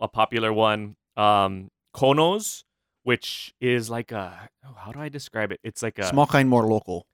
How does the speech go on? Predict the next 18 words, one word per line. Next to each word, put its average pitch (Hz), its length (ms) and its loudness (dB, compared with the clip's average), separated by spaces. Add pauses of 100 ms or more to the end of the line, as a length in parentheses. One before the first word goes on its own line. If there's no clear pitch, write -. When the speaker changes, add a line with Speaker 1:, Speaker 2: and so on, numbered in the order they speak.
(120)
Speaker 1:
small 269 220 4
kind, 190 260 0
more 165 160 2
local. 135 460 0 (160)
Uh, 113 540 4 (600)
little 131 160 -4
more 131 120 0
moco. 127 520 -4 (220)
Um, 107 800 0 (580)
but 147 100 0
they 151 100 2
have 170 120 2
a 170 60 2
really 170 160 4
good 156 220 -2
breakfast 135 500 -4 (200)
burrito. 127 880 0 (360)
Speaker 2:
Oh, 127 200 0